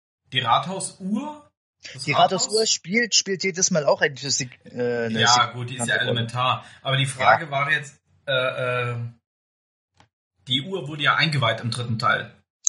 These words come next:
Speaker 2: Ja.
Speaker 1: Da gab's aber sonst keine Namen zu, wer das, wer das gemacht hat, wer das war, so im Endeffekt,
Speaker 2: Nee.
Speaker 1: ne? Nee.
Speaker 2: Mhm.
Speaker 1: Ist nie erwähnt
Speaker 2: Im
Speaker 1: worden.
Speaker 2: erst-, im ersten ist es ja, weil Marty zurückreisen muss, da ist die Uhr halt, spielt eine wichtige Rolle. Im zweiten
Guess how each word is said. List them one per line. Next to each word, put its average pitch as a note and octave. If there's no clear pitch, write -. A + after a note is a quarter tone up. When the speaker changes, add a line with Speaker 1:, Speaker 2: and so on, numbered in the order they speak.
Speaker 2:
Ja. B2
Speaker 1:
Da B2
gab's C#3+
aber C#3+
sonst D3+
keine E3
Namen C#3+
zu, A#2
wer A2+
das, -
wer A#2+
das -
gemacht B2+
hat, D3
wer B2
das A2
war, D3
so C#3
im B2
Endeffekt, C3+
Speaker 2:
Nee. C3
Speaker 1:
ne? C3+
Nee. C3
Speaker 2:
Mhm. B2+
Speaker 1:
Ist B2+
nie C#3+
erwähnt B2
Speaker 2:
Im B2
Speaker 1:
worden. D3+
Speaker 2:
erst-, -
im C#3
ersten C#3+
ist C#3+
es B2+
ja, C3+
weil A#2+
Marty B2+
zurückreisen C#3+
muss, D3
da A2
ist -
die C#3
Uhr C#3
halt, C#3
spielt C#3+
eine D3
wichtige D3+
Rolle. D#3+
Im D#3
zweiten F#3